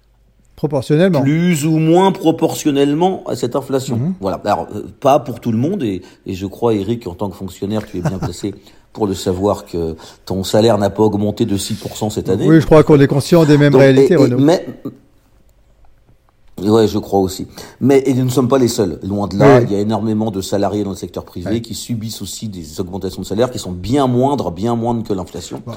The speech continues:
Speaker 2: voire
Speaker 1: c'est,
Speaker 2: même aucune
Speaker 1: bah,
Speaker 2: augmentation de
Speaker 1: c'est,
Speaker 2: salaire.
Speaker 1: c'est d'ailleurs une forte
Speaker 2: Donc, euh,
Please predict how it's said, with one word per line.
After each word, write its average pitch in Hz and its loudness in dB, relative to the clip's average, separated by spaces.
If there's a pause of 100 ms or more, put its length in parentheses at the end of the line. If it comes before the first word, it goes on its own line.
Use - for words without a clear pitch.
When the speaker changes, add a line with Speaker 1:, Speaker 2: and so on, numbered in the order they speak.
(120)
Speaker 2:
voire 110 0
Speaker 1:
c'est, 113 2
Speaker 2:
même 147 2
aucune 123 -2
Speaker 1:
bah, 123 4
Speaker 2:
augmentation 107 -2
de 160 0
Speaker 1:
c'est, 143 -4
Speaker 2:
salaire. 156 2
Speaker 1:
c'est 156 8
d'ailleurs 156 10
une 139 6
forte 156 0
Speaker 2:
Donc, - -2
euh, 139 2